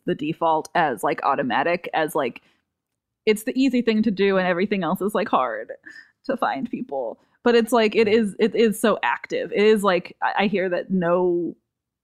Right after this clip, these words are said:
people of color were in the writer's room for Buffy ever,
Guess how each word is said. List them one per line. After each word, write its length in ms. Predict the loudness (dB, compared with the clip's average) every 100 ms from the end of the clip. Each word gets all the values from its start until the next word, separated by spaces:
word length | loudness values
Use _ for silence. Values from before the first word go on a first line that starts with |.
| _
people 220 | -6 -4 -4
of 100 | 0
color 320 | 0 2 0
were 180 | 0 0
in 260 | -2 -2
the 100 | -4
writer's 320 | -2 -2 -4
room 160 | -4 -4
for 140 | -4
Buffy 440 | -2 -2 -4 -8 -6
ever, 500 | -6 -6 -6 -6 -6